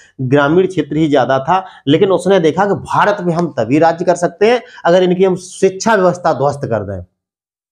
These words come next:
तभी उन्होंने क्या किया था कि इंग्लिश को जो है, अ, अंग्रेजी को क्या हुआ, माध्यम बना दिया, शिक्षा का माध्यम उन्होंने अंग्रेजी अनिवार्य कर दिया। उसी दिन से हमारे देश का नाश हो रहा है। हमारे देश का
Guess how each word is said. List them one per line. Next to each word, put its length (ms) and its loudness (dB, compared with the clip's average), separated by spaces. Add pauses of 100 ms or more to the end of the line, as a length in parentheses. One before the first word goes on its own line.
(680)
तभी 180 2
उन्होंने 280 2
क्या 180 2
किया 240 2
था 240 2
कि 380 -8
इंग्लिश 500 0
को 140 2
जो 140 4
है, 440 2
अ, 80 -10
अंग्रेजी 500 -2
को 100 -2
क्या 160 -2
हुआ, 220 2
माध्यम 560 0
बना 180 -2
दिया, 280 -16 (260)
शिक्षा 360 -2
का 140 0
माध्यम 360 0
उन्होंने 220 2
अंग्रेजी 380 2
अनिवार्य 480 2
कर 160 -4
दिया। 240 -12 (280)
उसी 300 2
दिन 240 2
से 100 0
हमारे 340 2
देश 240 -2
का 100 0
नाश 340 0
हो 120 -6
रहा 200 -8
है। 120 -18 (880)
हमारे 400 2
देश 280 0
का 320 0